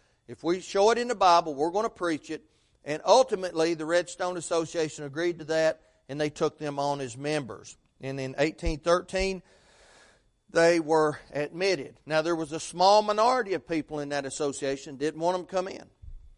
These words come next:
Okay? Mainly, uh, uh, these preachers. The, the people in general said, "Let's bring them in."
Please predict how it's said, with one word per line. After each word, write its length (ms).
Okay? 440
Mainly, 640
uh, 40
uh, 500
these 260
preachers. 520
The, 200
the 100
people 380
in 100
general 520
said, 140
"Let's 160
bring 220
them 140
in." 160